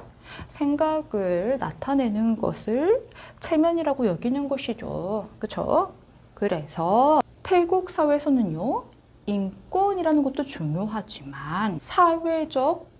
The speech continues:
평온과 분위기를 해치지 않는 것이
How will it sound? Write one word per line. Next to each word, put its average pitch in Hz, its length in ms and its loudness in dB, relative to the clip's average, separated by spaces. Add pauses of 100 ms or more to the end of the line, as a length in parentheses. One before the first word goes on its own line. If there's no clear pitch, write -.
평온과 277 1300 2 (880)
분위기를 247 1300 0 (580)
해치지 392 440 0
않는 226 600 -2
것이 208 440 -4